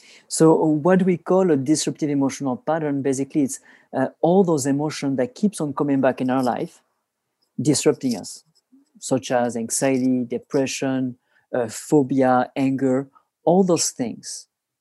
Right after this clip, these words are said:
And, uh, my work at the beginning was to focus on where do they come from? How does the brain construct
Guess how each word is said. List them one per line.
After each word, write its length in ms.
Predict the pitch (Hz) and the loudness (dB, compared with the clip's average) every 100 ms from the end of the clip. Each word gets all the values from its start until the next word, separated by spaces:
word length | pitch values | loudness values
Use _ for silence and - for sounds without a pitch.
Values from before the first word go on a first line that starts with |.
| _ _ _ - _ _ | _ _ _ -20 _ _
And, 280 | 151 156 139 | 4 4 2
uh, 320 | - - 151 - | -2 -4 -6 -4
my 240 | 156 147 | 0 2
work 340 | 139 170 254 202 | 4 6 6 4
at 80 | |
the 80 | 139 | 0
beginning 400 | 127 135 135 170 | 0 0 2 0
was 220 | 147 131 | 0 -2
to 120 | - 139 | -4 -8
focus 520 | - 196 - 143 - | -2 -2 2 0 0
on 260 | 135 131 123 _ _ _ _ _ - | -2 -2 -4 _ _ _ _ _ 2
where 260 | 165 196 | 6 6
do 140 | 202 175 | 6 2
they 140 | 147 | 0
come 240 | - 135 | 0 -4
from? 320 | 123 - - 175 _ _ _ _ _ _ _ _ _ | -4 -10 -10 -16 _ _ _ _ _ _ _ _ _
How 360 | - - 214 240 | -8 2 4 6
does 260 | 208 202 165 | 8 6 4
the 80 | 156 | 0
brain 640 | 131 160 131 113 147 208 _ _ _ _ _ | 0 0 0 -2 -6 -10 _ _ _ _ _
construct 800 | 196 180 - - - 117 - - | 2 2 -2 -4 -2 -2 -4 -20